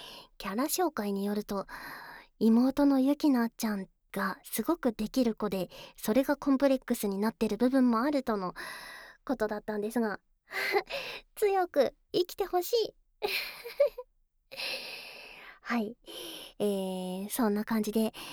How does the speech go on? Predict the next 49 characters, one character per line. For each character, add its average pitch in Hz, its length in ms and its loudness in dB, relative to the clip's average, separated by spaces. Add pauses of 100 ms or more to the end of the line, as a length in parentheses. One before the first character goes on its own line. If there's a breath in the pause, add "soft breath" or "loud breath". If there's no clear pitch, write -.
(140 loud breath)
す - 160 -2
ご 302 100 -6
く 320 140 0
魅 240 200 2
力 262 220 -2
的 302 220 0
な 302 200 2 (280)
ヒ - 140 0
ロ 302 120 4
イ 302 180 4
ン 233 100 4
と 214 220 -2
な 226 140 2
っ - 20 -2
て 226 140 -2
お 226 60 0
り 226 100 -2
ま 285 120 0
す 381 120 -4
の 349 160 0
で、 370 220 -2 (600 loud breath)
何 233 220 2
回 208 160 -4
で 190 100 -8
も 180 140 -8
聞 - 200 -6
い 214 40 -8
て 254 200 -2 (300)
楽 302 260 2
し 349 160 -2
ん 330 60 2
で 262 100 0
い 254 60 -4
た 269 120 -6
だ 294 100 -2
け 330 140 -6
た 392 140 0
ら、 339 220 0 (520 loud breath)
す - 160 -8
ご 214 120 -6
く 190 240 -4 (320)
鈴 208 280 -2
鹿 - 140 -12
も 196 120 -2
嬉 208 260 -2
し 269 140 -2
い 269 40 -2
で 370 160 4
す。 - 200 -6